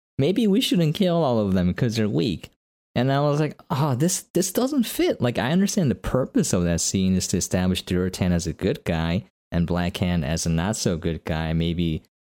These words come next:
you know, you know, a shade of gray, not necessarily evil, but, like,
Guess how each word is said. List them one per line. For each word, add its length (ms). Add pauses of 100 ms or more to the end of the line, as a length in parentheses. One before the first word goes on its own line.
(100)
you 100
know, 320 (800)
you 80
know, 100
a 40
shade 280
of 140
gray, 360
not 220
necessarily 760
evil, 540 (380)
but, 140
like, 440